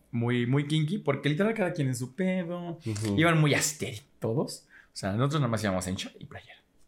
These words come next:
Speaker 1: Párenle de contar. Pero allá iban en, es que me hacía un calor. Y allá ellos llevan sus pantalones y sus camisas y yo, "¿No tendrán calor estos hombres?". No, nosotros así, short y playera, porque hacíamos un cal-, ay, un bochorno. No hace calor del feo.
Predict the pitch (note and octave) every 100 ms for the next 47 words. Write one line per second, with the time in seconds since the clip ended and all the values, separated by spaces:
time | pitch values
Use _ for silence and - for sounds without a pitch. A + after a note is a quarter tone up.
0 | _ _ - _ - F2 D#2+ - - -
1 | - - - A2 A2+ B2 D#3+ B3 F#3+ -
2 | - - - - G#2 G2 E2+ - E2+ -
3 | A2+ D2+ - _ _ _ _ _ _ _
4 | - _ _ C3+ C3+ A#2 B2 D3 C#3 C3+
5 | D#3 E3+ - D3 B2+ B2 A#2 A#2+ D3 F3
6 | F3 D#3 D3 - - D3+ E3+ C3+ A#2+ B2+
7 | C#3 F#3 F3+ E3+ F#3+ D3+ D#3 E3 E3 E3
8 | F3 - C#3 F3+ G3+ - D#3 G#2+ A#2+ B2
9 | B2 C3 D#3+ F3 D3 C3 - C#3+ G3+ A3
10 | - E3 D#3+ B3+ G3+ F#3 E3 A3+ F4 C#4+
11 | A3 G3+ G3 A#2+ A2 C3 E3+ E3+ C3+ C#3
12 | - - F3 G3+ C4+ D3 C3 C3 D3 C#3
13 | A2 -